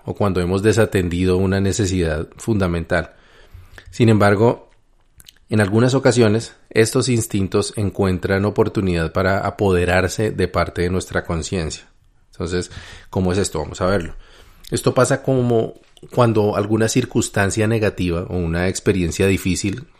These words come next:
que generalmente sucede durante la niñez, crea la percepción de que necesitamos la protección constante de uno de estos instintos. Por ejemplo,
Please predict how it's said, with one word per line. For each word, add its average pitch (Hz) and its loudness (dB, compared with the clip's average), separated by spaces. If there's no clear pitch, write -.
que 101 -8
generalmente 90 0
sucede 90 -2
durante 92 -2
la 101 0
niñez, 107 -2
crea 120 4
la 127 2
percepción 101 2
de 101 -2
que 117 -2
necesitamos 98 -2
la 95 -4
protección 90 -2
constante 101 -2
de 98 -2
uno 87 -2
de 90 0
estos - -10
instintos. 95 -6
Por 95 0
ejemplo, 101 0